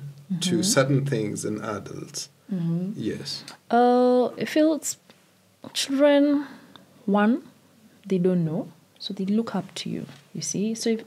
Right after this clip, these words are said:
Speaker 2: as a parent, you're the authoritative figure. Okay, so this child looks up to you. Wh-, uh, when you shout at them, um, they don't know. I mean, this is what they, they wouldn't know, but you're the authoritative figure, so they
Speaker 1: Mm.
Speaker 2: listen.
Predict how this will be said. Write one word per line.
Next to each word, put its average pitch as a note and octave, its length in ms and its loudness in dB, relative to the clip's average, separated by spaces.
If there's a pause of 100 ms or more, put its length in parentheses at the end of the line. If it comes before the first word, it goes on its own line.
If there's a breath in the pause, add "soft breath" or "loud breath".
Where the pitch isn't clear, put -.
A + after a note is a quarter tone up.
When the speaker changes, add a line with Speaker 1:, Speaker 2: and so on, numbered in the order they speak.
(120)
Speaker 2:
as G#3+ 160 2
a G#3 80 2
parent, A#3 480 0
you're G#3 80 0
the F#3 160 -2 (640 loud breath)
authoritative G3 720 4
figure. D3 520 -4 (720 soft breath)
Okay, - 280 -6
so - 160 -2
this A3+ 200 2
child B3 320 4
looks G3 280 2
up E3 180 0
to - 140 -8
you. - 180 -8 (1200 loud breath)
Wh-, G3 380 2
uh, G#3 680 6
when G3 300 4
you G3 80 -2
shout C4+ 480 4
at D#3+ 200 -2
them, F#3 400 -4 (400)
um, F3 800 0 (600)
they B3 120 2
don't B3+ 200 6
know. A#3 100 0
I - 40 6
mean, C4 200 6
this B3 180 0
is A3 120 0
what G#3+ 400 2 (400)
they, A#3 220 4
they G#3+ 200 2
wouldn't A#3+ 280 4
know, A#3+ 120 4
but G#3+ 240 2
you're A#3 180 6
the A3+ 140 6
authoritative A3+ 680 0
figure, G#3+ 280 0
so A3+ 140 0
they B3+ 140 0
Speaker 1:
Mm. B3+ 120 0
Speaker 2:
listen. - 560 -4